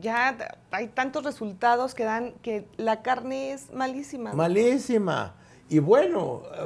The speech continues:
Speaker 2: falta nomás completar con todas las investigaciones de
Speaker 1: Ujú.
Speaker 2: cancerología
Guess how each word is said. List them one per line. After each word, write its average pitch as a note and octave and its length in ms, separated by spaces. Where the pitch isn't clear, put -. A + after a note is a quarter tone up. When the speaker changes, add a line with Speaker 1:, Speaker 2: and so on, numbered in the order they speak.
Speaker 2:
falta A#3 400
nomás F3 380
completar D#3+ 600
con C#3 180
todas B2 240
las C#3+ 160
investigaciones D3+ 760
de D3 80
Speaker 1:
Ujú. D3 60
Speaker 2:
cancerología D#3 880